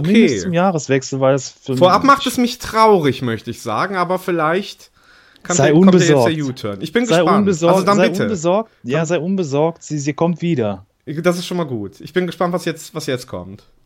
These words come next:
Speaker 2: Mit, mit
Speaker 1: Ich
Speaker 2: frohen Wünschen fürs neue Jahr.
Speaker 1: Absolut,
Speaker 2: Befürchte
Speaker 1: ja.
Speaker 2: ich schon. Ah.
Speaker 1: Insbesondere für dich,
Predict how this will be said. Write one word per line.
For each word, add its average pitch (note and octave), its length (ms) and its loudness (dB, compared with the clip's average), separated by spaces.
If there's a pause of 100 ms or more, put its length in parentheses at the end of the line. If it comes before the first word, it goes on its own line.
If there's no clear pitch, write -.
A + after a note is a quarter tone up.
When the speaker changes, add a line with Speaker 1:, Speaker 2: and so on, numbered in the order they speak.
(100)
Speaker 2:
Mit, C#3 240 -10
mit C#3+ 160 -10
Speaker 1:
Ich - 80 -14
Speaker 2:
frohen F#3 320 0
Wünschen A3+ 260 0
fürs F#3 140 -8
neue F3 220 -2
Jahr. A2+ 360 -4 (640)
Speaker 1:
Absolut, F3 380 2
Speaker 2:
Befürchte B2 200 2
Speaker 1:
ja. A#2 160 4
Speaker 2:
ich G2 60 -2
schon. G2 260 -12 (160)
Ah. D3+ 80 0
Speaker 1:
Insbesondere D#3+ 640 0
für C#3 180 -2
dich, F#3 460 -4